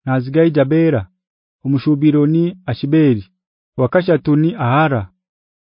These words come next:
owakanai ni Noha, kandi owakatano ni Rafa. Bera niwe alikuzara Adali,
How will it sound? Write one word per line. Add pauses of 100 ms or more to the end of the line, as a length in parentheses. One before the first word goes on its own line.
(160)
owakanai (160)
ni
Noha, (440)
kandi
owakatano (120)
ni
Rafa. (1000)
Bera
niwe
alikuzara
Adali,